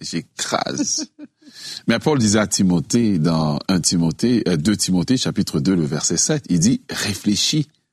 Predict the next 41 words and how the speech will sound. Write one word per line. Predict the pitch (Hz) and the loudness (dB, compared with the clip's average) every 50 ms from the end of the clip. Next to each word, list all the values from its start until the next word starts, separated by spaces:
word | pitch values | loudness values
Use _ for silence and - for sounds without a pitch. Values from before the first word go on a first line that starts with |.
| _ _ _ _ _ _ _ | _ _ _ _ _ _ _
à | - 95 | -2 0
ce | - - - 85 | 0 0 0 0
que | - 107 95 | 0 0 0
je | 82 80 | 0 0
dis, | 80 69 78 87 117 143 - _ _ _ _ _ - - | -2 0 0 0 -2 -2 -4 _ _ _ _ _ -10 -6
car | - 135 - 160 135 | -4 -4 -2 0 0
le | 110 | 0
Seigneur | 98 - - 90 82 82 82 95 120 147 165 143 | 0 0 0 -2 -2 0 0 0 -2 -2 -4 -4
te | - 101 | -4 -2
donnera | 90 80 82 78 78 76 69 76 87 117 147 - _ _ _ _ _ - | -2 0 0 -2 -2 -2 -2 -2 -2 -2 -4 -6 _ _ _ _ _ -6
l'intelligence | 80 82 104 113 110 - 107 92 85 80 73 87 90 101 107 - - - | -2 -2 -2 -2 -2 -2 -2 0 0 0 -2 -2 -4 -2 -2 -4 -4 -6
en | - 82 | -12 -16
toutes | 147 - - 92 - | -14 -12 -12 -12 -12
choses. » | - - - - - - - | -12 -14 -14 -14 -14 -14 -14
J'aimerais | - 151 233 - 85 95 104 113 - _ _ _ _ _ - | -12 -10 -8 -6 -6 -6 -6 -6 -10 _ _ _ _ _ -4
insister | 98 92 - - 92 87 - - 113 110 | -2 0 0 0 -2 -2 -4 -2 -2 -2
sur | - - 90 76 | -2 -4 -6 -6
l'importance | 80 82 - - 85 - - - 101 120 131 - - - | -8 -8 -8 -8 -10 -8 -6 -6 -4 -4 -4 -4 -6 -4
de | - - 104 113 - - - | -2 0 0 0 -2 -4 -4
réfléchir | 82 78 - - - 82 78 - - 92 117 123 - _ _ _ _ _ - | -6 -6 -4 -4 -4 -4 -4 -4 -4 -4 -4 -6 -8 _ _ _ _ _ -6
en | 92 95 | -6 -4
tant | - 123 117 | -4 -4 -6
que | - - | -6 -8
chrétien. | 104 - - 120 117 - 90 85 104 _ _ _ _ _ _ _ _ _ _ _ _ - | -10 -8 -8 -8 -8 -10 -14 -16 -18 _ _ _ _ _ _ _ _ _ _ _ _ -14
Parfois, | 92 82 - - 110 110 | -12 -10 -6 -4 -2 -2
nous | 110 | -2
faisons | 95 - 98 80 92 85 | -2 -2 -4 -4 -4 -4
face | 80 - - 120 123 - - | -6 -4 -4 -4 -2 -2 -2
à | 107 | -4
de | 90 | -4
la | 87 85 82 | -4 -4 -6
résistance, | 87 92 92 101 98 - - - 82 85 92 - - - - | -6 -6 -6 -4 -4 -6 -6 -8 -10 -10 -10 -10 -12 -12 -12
à | 85 80 73 69 67 | -12 -12 -10 -12 -12
de | - | -10
la | 71 73 - | -8 -4 -4
stagnation, | - - - - 110 107 113 113 107 107 - - - 95 92 92 98 | -4 -4 -2 -4 -4 -2 0 0 0 0 0 -2 -4 -4 -6 -6 -4
les | 95 85 | -6 -6
choses | 78 - - 107 95 | -6 -6 -4 -4 -4
n'avancent | 82 92 90 87 80 85 85 113 123 127 117 - - | -4 -6 -10 -10 -10 -6 -2 0 0 0 0 -2 -2
pas | - - 123 123 | -2 0 0 2
nécessairement, | 117 110 101 - - 95 - - 98 82 - 87 95 90 95 107 110 | 2 2 2 0 0 -2 -2 -2 -4 -6 -6 -6 -4 -4 -4 -6 -8